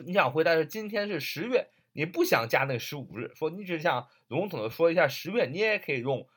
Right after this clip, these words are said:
呃，in 这个，呃，介词，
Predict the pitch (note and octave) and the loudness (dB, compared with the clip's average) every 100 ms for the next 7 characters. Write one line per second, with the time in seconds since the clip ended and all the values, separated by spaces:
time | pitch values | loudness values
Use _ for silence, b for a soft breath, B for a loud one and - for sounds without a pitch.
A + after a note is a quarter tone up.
0 | b b - F2+ D2+ D2 - _ _ _ | b b -10 -6 -6 -8 -16 _ _ _
1 | _ _ - A3+ G#3+ - _ _ - G#2+ | _ _ -6 -4 -4 -8 _ _ -8 -8
2 | F2+ D#2+ C2+ _ _ - - - _ D3+ | -8 -12 -14 _ _ -20 -20 -20 _ -4
3 | - - - - | -4 -4 -14 -14